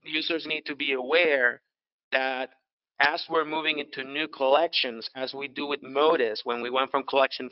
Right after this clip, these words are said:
five to collection six, we're also gonna go from collection one to collection two, and hopefully through more collections, the calibration will get even better. And that's something that's unique to the nasa way of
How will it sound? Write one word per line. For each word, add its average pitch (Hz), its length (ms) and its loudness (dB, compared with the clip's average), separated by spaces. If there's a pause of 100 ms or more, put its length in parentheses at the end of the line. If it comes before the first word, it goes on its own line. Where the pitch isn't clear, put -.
five 135 360 4
to 139 80 -8
collection 127 400 -4
six, - 400 -2 (240)
we're 139 200 6
also 151 240 4
gonna 143 240 4
go 135 200 6
from 139 140 0
collection 127 560 -2
one 151 260 4
to 143 60 -6
collection 120 520 -2 (100)
two, 170 160 0
and 123 120 0
hopefully 135 480 0
through 131 120 -12
more 156 320 6
collections, 123 500 2 (400)
the 131 80 0
calibration 147 760 2
will 135 140 -2
get 131 180 2
even 120 380 -2
better. 135 380 4 (300)
And 127 120 -4
that's 147 260 2
something 156 280 -2
that's 139 320 0
unique 143 300 -4
to 135 80 -6
the 127 100 -2
nasa 139 720 4
way 135 280 2
of 127 100 0